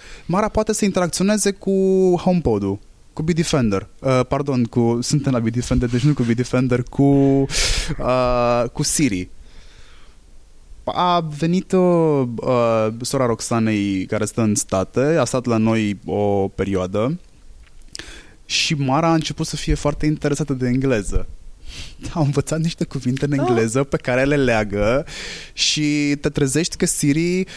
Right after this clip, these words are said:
Speaker 1: uh, îi pune nu știu ce piese de ale ei pe care
Speaker 2: Nu,
Speaker 1: le vrea.
Speaker 2: in-, indiscutabil, tehnologia are, are un rol educațional al copilului, în, în viața copilului extrem de important.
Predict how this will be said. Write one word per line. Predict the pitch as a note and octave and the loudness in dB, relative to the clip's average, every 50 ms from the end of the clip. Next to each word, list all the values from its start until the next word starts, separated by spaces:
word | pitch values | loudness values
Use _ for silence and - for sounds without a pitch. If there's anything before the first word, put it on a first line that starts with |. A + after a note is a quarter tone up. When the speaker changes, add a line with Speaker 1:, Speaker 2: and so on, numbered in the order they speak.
| - - - | -18 -16 -8
Speaker 1:
uh, | - D#3 D3 C#3+ C#3+ C#3 C#3 C3+ C3+ C3+ A#2+ | -2 0 2 2 4 2 2 2 2 0 0
îi | - C#3+ | 0 -2
pune | - - - F3 E3+ | -2 0 0 2 2
nu | E3+ | 2
știu | E3 - F3+ | 0 0 -2
ce | - E3+ | -2 -2
piese | D#3 - - D#3 D3 C3 - A#2 | -4 -2 0 0 0 0 0 -4
de | G2+ G2+ | -4 -2
ale | G2+ G#2 G#2+ | -2 0 0
ei | A2 A2+ G2+ G2 | 0 0 -2 -4
pe | - - | -6 -8
care | A2 - A2+ G#2+ G#2 G#2 G2+ G2+ G#2 | -8 -6 -6 -4 -2 -2 -4 -4 -2
Speaker 2:
Nu, | A2+ F#3 | 0 0
Speaker 1:
le | A#2 | 0
vrea. | A#2 A2+ D#3+ D#3 | 2 2 2 0
Speaker 2:
in-, | D#3 D#3+ - | 0 0 0
indiscutabil, | D3 C#3 C#3+ D3 D3 D3 - - D3+ - F#3 F#3 E3+ D#3+ C3 | 0 0 2 2 0 -2 -2 -4 -2 -2 -2 0 0 -2 -2
tehnologia | - C3+ A#2 B2 G#2+ A2 A2 A2 G2+ F#2+ A#2+ B2+ B2+ B2 A#2 | 0 -2 -2 -2 -2 -2 -2 -2 -2 0 0 2 2 2 2
are, | B2 B2 B2 B2 A#2+ A2+ G2+ | 2 2 2 2 2 2 2
are | - G#2+ A2 A2 | 0 0 0 2
un | A2+ A2+ A2+ A2+ | 2 2 2 2
rol | G#2+ A2+ A#2+ | 2 2 2
educațional | A#2+ A2+ A2+ A2 - G#2+ G2 - - F#2+ G#2 G#2 A2 A2+ | 2 0 -2 0 0 0 0 0 -2 -2 0 0 0 0
al | G#2+ G#2+ G#2+ | 0 0 -2
copilului, | - G#2 - - A#2 A#2 A#2 A2+ B2+ - G3+ - - - | -4 -6 -2 -2 -2 0 0 -2 -4 -6 -10 -12 -8 -4
în, | A#2 A2+ A2+ A2 G#2+ G#2 G2+ | 0 0 2 2 0 0 0
în | G#2 G#2 G#2+ G#2 G2+ G2 G2 | 0 0 0 0 0 -2 -2
viața | F#2 G2+ A2 A2+ - A#2+ | -2 -2 -2 -2 -2 -4
copilului | - - G2 - - A#2 B2 B2 C3 C3 C3 B2+ - | -4 -4 -6 -4 -4 -2 -2 0 0 0 0 -2 -6
extrem | - - A#2 - - - - - E3+ F#3+ F3+ C#3+ A#2+ | -6 -6 -6 -4 -4 -8 -6 -2 -2 0 0 0 0
de | G#2 G#2+ | 0 0
important. | G#2 G2+ G2 - - F#2+ F2+ F2 - - F2+ D#2+ C#2+ - | 0 -2 -2 -4 -4 -6 -6 -6 -6 -6 -6 -6 -6 -10